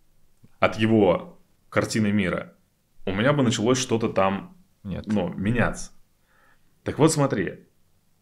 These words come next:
Speaker 1: э, что я стал как бы понимать? Я стал понимать, что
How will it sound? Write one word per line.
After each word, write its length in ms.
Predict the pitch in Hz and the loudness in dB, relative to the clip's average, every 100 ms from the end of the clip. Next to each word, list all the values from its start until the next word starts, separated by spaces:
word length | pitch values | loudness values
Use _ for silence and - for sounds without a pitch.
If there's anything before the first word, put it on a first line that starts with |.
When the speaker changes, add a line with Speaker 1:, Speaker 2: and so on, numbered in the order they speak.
| _ _ - | _ _ -18
Speaker 1:
э, 960 | 101 98 92 90 87 90 90 87 87 90 - _ _ _ _ _ _ _ _ - | -12 -8 -8 -8 -8 -8 -8 -8 -8 -10 -14 _ _ _ _ _ _ _ _ -16
что 260 | - - 135 | -10 -2 0
я 140 | 95 | 0
стал 400 | - - 92 87 | -2 -2 -2 -2
как 180 | - 85 | -10 -10
бы 100 | 82 | -10
понимать? 500 | - 92 92 95 78 - _ | -8 -6 -4 -4 -6 -14 _
Я 120 | 95 | -12
стал 240 | 92 113 101 | -6 -4 -2
понимать, 400 | 101 107 151 175 | -2 -2 -2 -2
что 600 | - - 101 85 - - | -4 -2 0 0 -4 -14